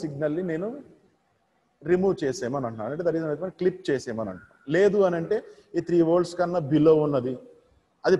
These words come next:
positive voltage అవ్వాలని rule లేదు, Negative వోల్టేజ్‌లో తీసుకోవచ్చు. Negative voltage నుంచి above ఉన్నది కానీ negative voltage కన్నా below ఉన్నది కానీ, అంటే మనకి ఎక్కడ వరకు కావాలి,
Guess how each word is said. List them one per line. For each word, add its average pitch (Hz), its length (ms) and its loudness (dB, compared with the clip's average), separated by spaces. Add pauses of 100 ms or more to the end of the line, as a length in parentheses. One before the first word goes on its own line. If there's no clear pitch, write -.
positive 156 440 2
voltage 185 400 2
అవ్వాలని 165 480 2
rule 147 220 2
లేదు, 135 180 4 (140)
Negative 123 320 -2
వోల్టేజ్‌లో 151 520 0
తీసుకోవచ్చు. 127 480 -8 (120)
Negative 135 300 -4
voltage 143 380 0
నుంచి 143 220 -10
above 135 240 0
ఉన్నది 135 260 -4
కానీ 143 240 -6
negative 131 280 -8
voltage 123 280 -6
కన్నా 143 180 -8 (560)
below 156 280 6
ఉన్నది 110 260 -4
కానీ, 90 160 -12 (240)
అంటే 180 160 -2 (680)
మనకి 165 440 -4 (260)
ఎక్కడ - 340 0 (160)
వరకు 151 340 2 (160)
కావాలి, 117 460 2